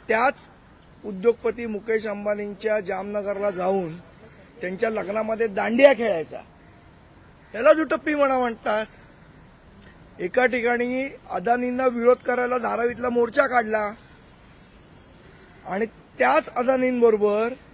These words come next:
मुकेश अंबानींच्या घरातल्या लग्नामध्ये अदानींना भेटून तुम्ही काय सेटलमेंट केली?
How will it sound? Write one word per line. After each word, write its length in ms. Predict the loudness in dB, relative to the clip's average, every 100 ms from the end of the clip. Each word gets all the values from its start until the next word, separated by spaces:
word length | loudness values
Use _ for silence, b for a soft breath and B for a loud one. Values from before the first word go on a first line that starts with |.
| -20 -20 -20 -20 -20 -20 -20 -20 -20 -20 -20 -12
मुकेश 400 | -6 2 4 2
अंबानींच्या 560 | -4 -2 -4 -4 -4 -2
घरातल्या 440 | -2 -4 -4 -4
लग्नामध्ये 640 | -2 -4 -4 -4 -2 -2
अदानींना 560 | -2 -4 -4 -4 -4 -4
भेटून 380 | -4 -4 -6 -8
तुम्ही 160 | -8
काय 240 | -2 2 2
सेटलमेंट 600 | 2 2 4 4 0 0
केली? 380 | -2 -2 -8